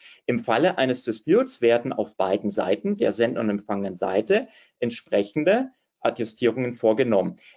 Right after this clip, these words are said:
Wenn der Dispute entsprechend der Workflows nicht geklärt wird, kann man regelbasiert auch einstellen, dass in diesem Fall das System, äh,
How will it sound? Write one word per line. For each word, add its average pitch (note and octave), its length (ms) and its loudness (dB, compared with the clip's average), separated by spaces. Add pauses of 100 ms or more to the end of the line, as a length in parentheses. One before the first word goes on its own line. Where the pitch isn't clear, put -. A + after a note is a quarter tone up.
Wenn C3+ 240 2
der E3+ 120 6
Dispute D3+ 600 0
entsprechend B2+ 540 -8
der A2 160 2
Workflows A#2 540 0
nicht - 160 -8
geklärt G2+ 440 -2
wird, F3 260 -2
kann B2+ 160 -8
man A2+ 120 -2
regelbasiert A#2+ 600 -2
auch A#2 120 -4
einstellen, D3 640 -4
dass - 180 -6
in G#2 100 -6
diesem A#2+ 280 -10
Fall G#2+ 280 0
das G2 200 -6
System, G#2 580 -4 (520)
äh, A2+ 480 4